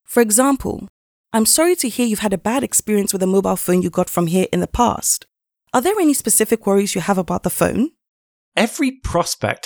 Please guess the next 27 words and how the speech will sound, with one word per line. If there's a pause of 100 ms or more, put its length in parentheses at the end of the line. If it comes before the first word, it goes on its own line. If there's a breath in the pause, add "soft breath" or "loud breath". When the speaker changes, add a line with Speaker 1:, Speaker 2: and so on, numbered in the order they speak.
Speaker 2:
has
objections," (420)
Speaker 1:
says
Patrick
Morrissey, (400)
General
Manager
of
Aplan
Software
Enterprise
Sales
and
Marketing. (560)
Speaker 2:
"But
it's
important
to
get
more
color (220)
to
understand
what's
behind
the
objection."